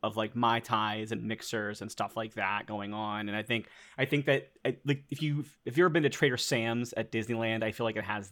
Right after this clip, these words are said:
that kind of vibe. And I think even the console has, like, a bar around the console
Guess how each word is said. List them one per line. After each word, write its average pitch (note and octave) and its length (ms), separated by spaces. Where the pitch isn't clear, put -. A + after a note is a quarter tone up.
that G2 260
kind A2+ 180
of A2+ 80
vibe. A#2 160
And A#2 100
I A#2 40
think B2 200
even A#2+ 200
the G#2+ 100
console B2 680
has, C3 260
like, C#3+ 100
a B2 160
bar C3 500
around A#2+ 560
the F3+ 80
console G#3+ 800